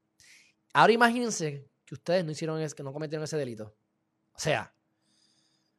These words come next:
y después dicen que Alejandro es, qué sé yo, un lambón, o que quiere trabajo de Gordon, o que,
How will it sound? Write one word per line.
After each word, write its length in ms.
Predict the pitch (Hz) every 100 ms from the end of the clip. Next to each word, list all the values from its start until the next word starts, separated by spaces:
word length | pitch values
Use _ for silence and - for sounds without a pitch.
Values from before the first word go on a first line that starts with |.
| _ -
y 80 |
después 300 | 127 120 160
dicen 200 | 170 175
que 60 | 160
Alejandro 680 | 131 123 139 151 143 131 127
es, 220 | 123 123
qué 100 | 131
sé 120 | 135
yo, 80 | 127
un 60 |
lambón, 680 | 120 113 113 127 127 127 120
o 60 | 110
que 100 | 110
quiere 240 | 117 120
trabajo 320 | 123 120 120
de 100 | 120
Gordon, 600 | 107 113 135 135 127 120
o 100 | 117
que, 240 | 110 113